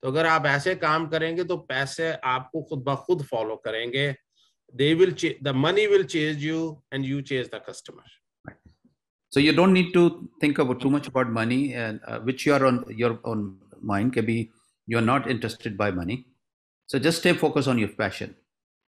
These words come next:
Speaker 2: But make sure that, uh, to accomplish your passion, you need, uh, uh, funds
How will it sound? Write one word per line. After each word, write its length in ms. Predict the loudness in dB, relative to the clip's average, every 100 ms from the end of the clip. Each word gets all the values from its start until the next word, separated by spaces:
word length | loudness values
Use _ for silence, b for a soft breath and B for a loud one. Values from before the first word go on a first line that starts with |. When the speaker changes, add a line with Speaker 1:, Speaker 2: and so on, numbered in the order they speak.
| _ _ _ _ _ -4
Speaker 2:
But 200 | -2 2
make 320 | 2 2 2
sure 240 | 4 4
that, 360 | 4 2 0 2
uh, 180 | 2 2 2
to 400 | 2 2 0 -4 -10
accomplish 640 | -10 -4 -2 0 0 0
your 80 | -2
passion, 560 | -2 -2 -2 -6 -8 -10 _ _ _ _ _ _
you 140 | 0
need, 440 | 4 6 4 0 2
uh, 200 | 2 2 -4 -6
uh, 220 | -6 -4
funds 320 | 0 2 0